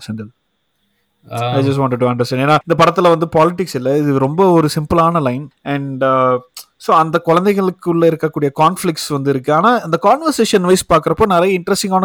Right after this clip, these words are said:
Speaker 1: கான்வர்சேஷன்ஸ்லாம் நடந்தது. So அந்த மாதிரி ஏதாவது ஒரு இன்ட்ரெஸ்டிங்கான கான்வர்சேஷன் உங்களுக்கு பிடிச்சதா? அதுல இருந்து நீங்க ஏதாவது, அ, தெரிஞ்சுக்கிட்டீங்களா? அந்த மாதிரி கேக்குறேன்.
Speaker 2: இல்ல, எனக்கு, எனக்கு ரொம்ப பிடிச்சதுன்னா, like, அந்த,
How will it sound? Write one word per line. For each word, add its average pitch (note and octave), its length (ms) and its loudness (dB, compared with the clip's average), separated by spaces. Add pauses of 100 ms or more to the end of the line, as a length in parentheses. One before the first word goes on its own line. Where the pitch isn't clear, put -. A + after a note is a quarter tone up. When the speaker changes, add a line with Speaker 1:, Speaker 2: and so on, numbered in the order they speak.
Speaker 1:
கான்வர்சேஷன்ஸ்லாம் C3 600 -4
நடந்தது. A#2 500 -4
So - 180 -2
அந்த E3 140 0
மாதிரி G#3 280 2
ஏதாவது F#3 300 2
ஒரு F3 100 -2
இன்ட்ரெஸ்டிங்கான E3+ 520 -2
கான்வர்சேஷன் D3 400 -2
உங்களுக்கு C3+ 480 -2
பிடிச்சதா? B2 600 0
அதுல B2 260 -2
இருந்து C3+ 260 0
நீங்க B2+ 220 -2
ஏதாவது, B2+ 600 0 (120)
அ, A#2+ 220 -4 (460)
தெரிஞ்சுக்கிட்டீங்களா? C3+ 720 -2
அந்த A#2+ 180 -4
மாதிரி A#2+ 260 -4
கேக்குறேன். - 420 -20 (480)
Speaker 2:
இல்ல, A#2+ 300 -4
எனக்கு, A#2+ 320 -6
எனக்கு B2 220 -6
ரொம்ப D#3 280 -4 (500)
பிடிச்சதுன்னா, F#3+ 460 -2
like, C#3 260 -6
அந்த, F#2+ 460 -10